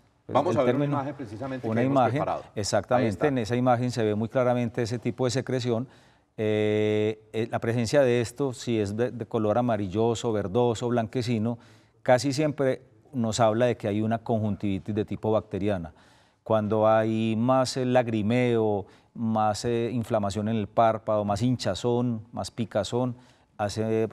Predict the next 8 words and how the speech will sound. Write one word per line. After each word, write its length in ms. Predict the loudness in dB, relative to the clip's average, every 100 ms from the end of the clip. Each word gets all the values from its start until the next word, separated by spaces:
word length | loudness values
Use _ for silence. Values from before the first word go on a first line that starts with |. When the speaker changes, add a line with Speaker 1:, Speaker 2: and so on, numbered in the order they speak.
| -4
Speaker 1:
más 160 | -2 -2
referencia 560 | -2 -4 -4 -4 -4 -6
o 400 | -6 -4 -4 -4
es 260 | -6 -8 -8
viral 500 | 0 2 4 2 -2 -10 _ _ _ _ -6
o 220 | -2 -2
es 160 | -2
alérgica. 580 | 0 2 0 -6 -12 -16